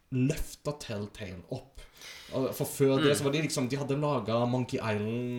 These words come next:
Speaker 1: Island-episodebaserte spillet, de hadde laget Sam and Max,
Speaker 2: Jurassic
Speaker 1: men
Speaker 2: Park
Speaker 1: Jurassic
Speaker 2: hadde
Speaker 1: Park lagde de
Speaker 2: Mm.
Speaker 1: også, men de ble liksom aldri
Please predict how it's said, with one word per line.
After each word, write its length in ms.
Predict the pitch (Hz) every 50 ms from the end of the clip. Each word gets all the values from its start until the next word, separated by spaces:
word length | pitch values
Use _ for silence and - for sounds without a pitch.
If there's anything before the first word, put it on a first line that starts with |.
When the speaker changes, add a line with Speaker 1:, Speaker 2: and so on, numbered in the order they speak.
| 120 113
Speaker 1:
Island-episodebaserte 1000 | 101 - 120 - 127 117 117 110 - - 123 123 120 117 117 - 120 113 - 110
spillet, 320 | - 123 117 120 139 131
de 60 | 127
hadde 140 | 117 120 123
laget 220 | 120 110 104 110
Sam 220 | - - 113 104 110
and 120 | 104 104
Max, 480 | 113 131 151 151 - - - - - - - - - - - - -
Speaker 2:
Jurassic 440 | - 127 120 120 117 - - 98
Speaker 1:
men 60 | - -
Speaker 2:
Park 240 | - 104 98 110
Speaker 1:
Jurassic 200 | 123 110 98 - 113
Speaker 2:
hadde 80 | 107 -
Speaker 1:
Park 460 | - - 123 127 143 156 160 - -
lagde 220 | 143 139 131 123 104
de 60 | 117
Speaker 2:
Mm. 60 | 117 120
Speaker 1:
også, 160 | 139 151 139
men 80 | 135
de 80 | 127 127
ble 160 | 127 135 127 127
liksom 260 | 143 143 - - 175
aldri 200 | 156 - 104 117